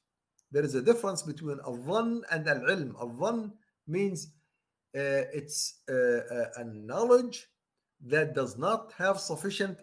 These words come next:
evidence. It is possible. Al-dhann means it's possible. There is a possibility, but it's not certain.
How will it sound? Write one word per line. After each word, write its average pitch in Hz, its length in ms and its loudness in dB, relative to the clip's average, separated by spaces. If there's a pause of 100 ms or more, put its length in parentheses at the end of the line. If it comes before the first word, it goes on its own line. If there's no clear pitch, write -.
evidence. 123 720 2 (840)
It 143 140 -8
is 139 140 -2
possible. 127 760 0 (140)
Al-dhann 165 320 -4
means 160 160 -6
it's 156 160 -8
possible. 139 480 -4
There 175 180 -2
is 175 120 -6
a 160 40 -6
possibility, 185 640 -6
but 147 220 -8
it's 156 180 -14
not 160 180 -8
certain. 165 440 -6